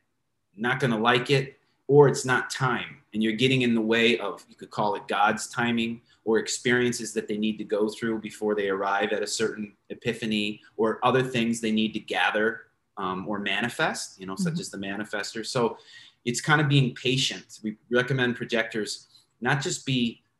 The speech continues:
Speaker 1: you know, waiting to be invited, but also be actively observing. So you're, you'll be very skilled at paying attention, seeing the patterns, seeing what's going on.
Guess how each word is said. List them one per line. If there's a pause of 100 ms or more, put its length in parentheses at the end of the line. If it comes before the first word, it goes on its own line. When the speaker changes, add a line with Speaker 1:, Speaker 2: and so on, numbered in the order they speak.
(140)
Speaker 1:
you
know,
waiting
to
be
invited, (220)
but
also
be
actively
observing. (880)
So
you're,
you'll
be
very
skilled
at
paying
attention,
seeing
the
patterns,
seeing
what's
going
on.